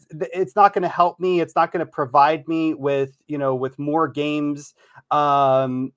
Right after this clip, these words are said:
you know, than, than, uh, than I will otherwise already have. So, you know, to me, it, it, it, it doesn't really matter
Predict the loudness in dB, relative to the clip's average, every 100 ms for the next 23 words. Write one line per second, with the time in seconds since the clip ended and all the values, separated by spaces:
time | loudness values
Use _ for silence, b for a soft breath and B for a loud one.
0 | _ _ _ -10 0 2 2 0 -2 -2
1 | -2 0 -2 -4 -8 -2 2 4 4 4
2 | 2 -4 0 2 4 8 8 6 2 2
3 | 0 -2 0 2 2 0 -10 _ -4 2
4 | 4 2 0 -4 -2 -2 -4 -4 -2 0
5 | 0 -4 b b b b -2 2 2 2
6 | _ -2 -2 -2 _ -2 -2 0 0 0
7 | 0 -4 -4 -4 -2 -2 -2 -2 -2 0
8 | -2 -4 -6